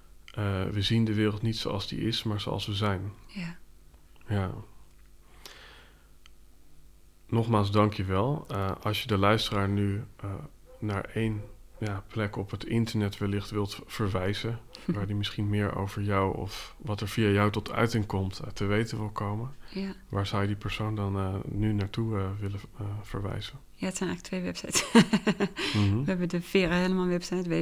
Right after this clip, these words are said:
Speaker 2: W W Vera Helleman punt N L. En, eh, en het Emotie Expertise Centrum, W W W emoties punt N L. Waarin ik eigenlijk met, bij Vera Helleman vooral de non-dualiteit doorga. En bij emoties eigenlijk een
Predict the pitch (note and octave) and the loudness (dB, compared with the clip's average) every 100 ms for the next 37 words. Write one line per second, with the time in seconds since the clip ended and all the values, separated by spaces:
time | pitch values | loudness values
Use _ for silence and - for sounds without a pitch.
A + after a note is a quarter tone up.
0 | E3+ E3 E3 E3+ E3+ E3+ F3 F3+ F3 E3+ | 2 0 0 0 0 0 0 0 -2 -2
1 | E3 E3 D#3+ E3+ - - - - - - | -2 -2 -2 -2 -4 -6 -8 -12 -14 -16
2 | - - F#3 F3+ F3 E3+ E3 D#3 - - | -16 -6 0 2 2 2 0 -2 -4 -2
3 | F3+ F3+ - E3 E3+ E3 - - F3+ F3 | 0 2 2 2 2 0 -8 -4 -2 -2
4 | D#3+ E3+ E3+ E3+ E3+ E3 E3 - E3 E3+ | -2 -2 -2 -2 -2 -2 -2 -2 -2 0
5 | E3+ - F3+ F3 - F3 F3 F3+ F3+ F3+ | 0 -2 -6 -6 -6 -6 -4 -4 -4 -8
6 | - - - - - - - - - - | -16 -20 -20 -18 -18 -18 -18 -16 -18 -18
7 | - - - - - G3 F#3 F#3 F3 E3 | -18 -20 -20 -20 -8 0 4 4 4 2
8 | F3 F3 F#3 F3+ F3 F3 F3+ E3+ F#3+ G3 | 0 0 -2 0 -2 -2 0 2 2 4
9 | F3 - F3 F3+ E3 F3+ F3 F3 F3 E3+ | 2 0 0 2 2 2 4 4 2 -2
10 | E3+ F3 F3+ F#3 F#3 F#3 G3 - - - | -2 -4 -4 -4 -4 -4 -6 -8 -14 -20
11 | - - - - - F3+ F3 F3+ F3+ - | -20 -18 -18 -8 -4 -2 2 2 2 0
12 | F3+ F3 - F3+ F#3 F3 F3 E3+ | -2 -2 -2 -2 0 -2 0 -2